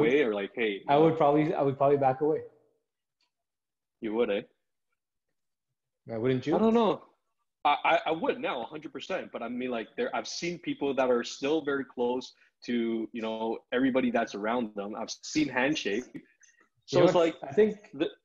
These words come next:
Speaker 2: I think if I, if I saw somebody that I know and they shook my hand, wanna shake my hand, I wouldn't be able to wa-, walk away. You know,
Speaker 1: Mm.
Speaker 2: I would naturally go for it, and I wouldn't find it too hard, 'cause it's, it's super rude if someone you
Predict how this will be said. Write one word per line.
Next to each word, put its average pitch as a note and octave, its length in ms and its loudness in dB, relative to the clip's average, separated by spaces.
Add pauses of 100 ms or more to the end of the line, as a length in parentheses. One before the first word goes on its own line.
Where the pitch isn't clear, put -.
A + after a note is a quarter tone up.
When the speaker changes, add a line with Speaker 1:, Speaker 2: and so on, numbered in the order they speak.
(140)
Speaker 2:
I D3 60 -2
think G3 180 0
if F3+ 120 2
I, E3 140 6
if C#3 240 -2
I D3+ 100 4
saw C#3 300 -2
somebody D3 300 -4
that B2+ 100 2
I A2+ 100 0
know B2+ 580 -4
and B2+ 120 -6
they B2 40 -4
shook C3+ 200 -10
my D#3+ 80 -6
hand, D#3+ 320 -8 (540)
wanna B2+ 160 -6
shake C#3+ 160 -4
my C3 80 -4
hand, C3+ 400 -8
I C#3 60 0
wouldn't D3+ 340 2
be C#3+ 160 4
able C#3 200 2
to B2+ 120 -8
wa-, B2+ 160 -6
walk A#2 260 -2
away. A2 120 -14 (760)
You D3 80 -4
know, D#3+ 120 4
Speaker 1:
Mm. E3 60 -2
Speaker 2:
I D3+ 60 0
would D3+ 180 4
naturally D3 440 0
go C#3 240 2
for F#3 240 0
it, G#3 120 -4 (520)
and C3 120 0
I C3 40 4
wouldn't C3+ 280 2
find C3 220 0
it A2 60 -12
too A2+ 140 -6
hard, B2+ 300 -6 (640)
'cause C#3 140 0
it's, C3 180 0
it's D3 220 -6
super F#3+ 240 4
rude C#3 440 4 (340)
if C3 120 -2
someone E3 240 0
you C3 140 -2